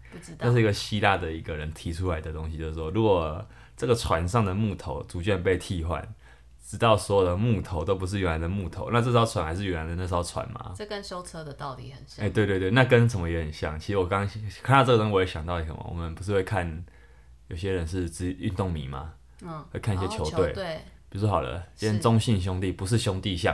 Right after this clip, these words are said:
Speaker 2: 了，
Speaker 1: 是。
Speaker 2: 那中信兄弟还是兄弟象吗？
Speaker 1: 嗯。对啊。
Speaker 2: 他的兄弟精神还存在吗？
Speaker 1: 或者是某个球队他的主将已经换掉了，
Speaker 2: 对。对，对，对，对，
Speaker 1: 那他还是
Speaker 2: 就是说，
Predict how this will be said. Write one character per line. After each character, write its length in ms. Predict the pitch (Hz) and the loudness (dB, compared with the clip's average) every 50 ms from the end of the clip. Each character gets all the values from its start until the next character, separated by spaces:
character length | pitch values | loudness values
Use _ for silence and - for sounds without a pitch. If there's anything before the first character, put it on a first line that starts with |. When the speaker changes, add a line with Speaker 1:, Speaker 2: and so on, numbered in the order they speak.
| - - | -2 -6
Speaker 2:
了， 60 | - | -10
Speaker 1:
是。 60 | 101 101 - - - - - - - | -12 -12 -14 -14 -20 -20 -20 -6 -4
Speaker 2:
那 100 | 113 110 | -4 0
中 200 | - 117 110 110 | 2 2 4 6
信 120 | 123 117 | 6 4
兄 200 | 117 110 98 95 | 4 2 0 0
弟 100 | 98 98 | 0 -2
还 140 | 90 82 82 | 0 0 -2
是 100 | 87 95 | -2 -2
兄 180 | 87 - 82 80 | -4 -4 -6 -6
弟 140 | 87 85 78 | -4 -4 -4
象 160 | 80 76 76 | -6 -6 -6
吗？ 120 | 73 71 - | -8 -10 -12
Speaker 1:
嗯。 60 | - - | -12 -10
对 80 | 190 | -10
啊。 240 | 175 151 139 135 135 | -8 -8 -8 -8 -2
Speaker 2:
他 120 | - 135 127 | 2 4 4
的 40 | 117 | 4
兄 280 | 120 - 120 113 117 | 6 6 6 6 6
弟 160 | 117 131 110 | 6 6 6
精 200 | - - 107 98 | 6 4 0 -2
神 160 | 95 92 80 78 | 0 -2 -2 -2
还 120 | 78 76 | -4 -6
存 260 | - - 80 76 78 | -4 -6 -8 -8 -6
在 120 | 78 82 76 | -6 -6 -6
吗？ 80 | - | -4
Speaker 1:
或 100 | - - | -6 -6
者 40 | 190 | -6
是 140 | 190 214 214 | -6 -6 -6
某 180 | 208 165 151 | -4 -4 -6
个 140 | 151 151 143 | -6 -6 -10
球 260 | 139 - - 156 151 | -12 -12 -12 -12 -10
队 200 | 156 - 170 160 151 | -8 -4 -4 -4 -4
他 80 | - | -4
的 100 | 170 165 151 | -6 -8 -8
主 200 | 151 - 139 127 123 | -10 -12 -14 -14 -10
将 200 | - 165 147 131 | -10 -8 -4 -2
已 100 | 117 113 | -2 -2
经 120 | 123 135 147 | -2 -6 -10
换 200 | 156 165 147 139 - | -10 -10 -12 -12 -10
掉 140 | - - | -6 2
了， 0 | |
Speaker 2:
对。 100 | - 131 | 4 6
对， 140 | 123 127 127 | 8 8 8
对， 320 | 120 117 113 110 107 101 104 | 8 8 8 6 6 6 6
对， 20 | |
对， 120 | 110 113 | 4 6
Speaker 1:
那 80 | 110 113 | 6 8
他 60 | 113 | 6
还 60 | 113 | 6
是 40 | 113 | 4
Speaker 2:
就 80 | - 175 | 2 -4
是 60 | 160 | -10
说， 100 | 151 - | -12 -14